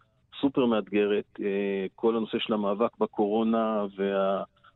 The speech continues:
וההחלטות והקבינטי קורונה והדילמות שהיו פה לאורך כל השנה הזו, אני, אה, מצד אחד, אה, חושב שזכיתי להיות באמת במקום מאוד רלוונטי ומשפיע, ואני חושב שהבאנו את מדינת ישראל להישג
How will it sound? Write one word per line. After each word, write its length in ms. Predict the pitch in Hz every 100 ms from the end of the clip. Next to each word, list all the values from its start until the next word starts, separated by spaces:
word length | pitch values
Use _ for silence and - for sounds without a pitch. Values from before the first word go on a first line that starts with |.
| -
וההחלטות 600 | - 101 92 117 113 -
והקבינטי 640 | 98 - 98 101 101 113 107
קורונה 500 | - 101 104 104 98
והדילמות 1300 | 95 98 98 95 95 - _ _ _ 107 117 135 123
שהיו 260 | 117 110 117
פה 160 | 110
לאורך 320 | 104 110 110 -
כל 160 | 120 113
השנה 420 | - 107 110 113
הזו, 320 | 107 113 113
אני, 600 | 107 107 104 101 101 98 95
אה, 500 | 98 98 95 95 92
מצד 340 | 92 - 110
אחד, 240 | 104 - 107 101
אה, 240 | 101 98 95
חושב 240 | - - 107
שזכיתי 560 | 104 95 - 104 -
להיות 200 | 98 104
באמת 240 | 101 98 98
במקום 420 | 98 95 95 110 104
מאוד 160 | 101 107
רלוונטי 460 | 101 98 104 107 104
ומשפיע, 640 | 101 95 - 113 117 117 98 95
ואני 880 | 95 95 95 - - - - - 92
חושב 160 | 107
שהבאנו 540 | 101 104 101 95 107 107
את 80 |
מדינת 300 | 107 104 101 104
ישראל 300 | - 101 101
להישג 300 | 95 -